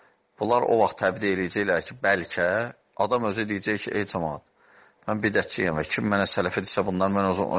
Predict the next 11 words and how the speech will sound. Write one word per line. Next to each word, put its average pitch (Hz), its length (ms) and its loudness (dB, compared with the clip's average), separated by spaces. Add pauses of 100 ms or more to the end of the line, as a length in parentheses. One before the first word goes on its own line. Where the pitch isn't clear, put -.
(180)
özü 98 180 -6
təbliğ, 90 300 0 (160)
təbliğ 95 340 0
eləyəcəm, 92 460 2 (480)
onu 101 180 0 (300)
özüm 104 240 0
təbliğ 95 320 2
eləyəcəm 95 340 0
və 95 160 4
vallahi, 95 720 4
billahi, 95 560 4